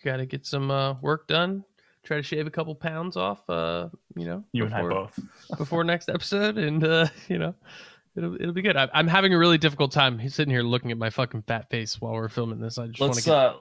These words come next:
Speaker 2: we'll
Speaker 1: <laughs> I
Speaker 2: place a
Speaker 1: wanna get,
Speaker 2: wager
Speaker 1: get
Speaker 2: offline
Speaker 1: done.
Speaker 2: to see who can lose the most weight over the next, like, two weeks. How about we do something like that?
Speaker 1: Okay.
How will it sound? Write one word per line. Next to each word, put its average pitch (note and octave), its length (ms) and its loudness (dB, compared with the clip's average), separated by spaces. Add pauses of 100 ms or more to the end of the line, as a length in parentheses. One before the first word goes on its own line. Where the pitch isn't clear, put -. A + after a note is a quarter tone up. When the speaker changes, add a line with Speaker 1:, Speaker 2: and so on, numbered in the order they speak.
(120)
Speaker 2:
we'll G3 140 8
Speaker 1:
<laughs> - 20 -
I - 20 6
Speaker 2:
place E3+ 160 8
a E3 60 0
Speaker 1:
wanna B2+ 80 2
get, A#2 100 2
Speaker 2:
wager G#2+ 240 2
Speaker 1:
get G#2+ 80 6
Speaker 2:
offline G#2 280 4
Speaker 1:
done. G2+ 140 2
Speaker 2:
to G2+ 60 0
see G2+ 320 -4 (140)
who G#2 160 0
can G2+ 160 -2
lose F#2 180 -4
the F#2+ 80 -10
most F#2 240 -4
weight F#2 140 -2
over F2 100 -4
the F2+ 80 -6
next, E2+ 220 -8
like, E2 140 -14
two - 200 -10
weeks. - 460 -12
How G2 80 -16
about F2 140 -4
we F2+ 80 -8
do - 20 -10
something - 220 -10
like D#2+ 100 -16
that? - 220 -12 (580)
Speaker 1:
Okay. A#2 200 -6